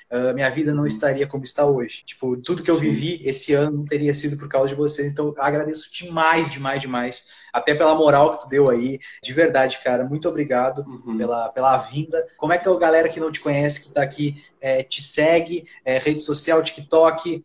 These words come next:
Speaker 1: vídeo no YouTube, tudo, cara.
Speaker 2: Uhum.
Speaker 1: Tudo, tudo. Conta aí pra nós.
Speaker 2: É, primeiramente, né,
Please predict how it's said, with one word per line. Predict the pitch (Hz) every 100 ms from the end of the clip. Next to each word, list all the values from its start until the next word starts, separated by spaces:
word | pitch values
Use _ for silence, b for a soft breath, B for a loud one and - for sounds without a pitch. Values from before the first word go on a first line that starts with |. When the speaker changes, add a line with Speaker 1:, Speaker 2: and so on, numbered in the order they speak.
| _
Speaker 1:
vídeo | - 143 151
no |
YouTube, | 143 143 185 190 156 170 156 - -
tudo, | 196 147
cara. | 123 127 117 107
Speaker 2:
Uhum. | 113 113
Speaker 1:
Tudo, | 104 -
tudo. | 139 123 _ _ _ _
Conta | 139 143
aí | 143
pra | 139
nós. | 127 110 - -
Speaker 2:
É, | 120 120 117 120 117 _
primeiramente, | - 120 127 135 127 123 131 135 135
né, | 123 120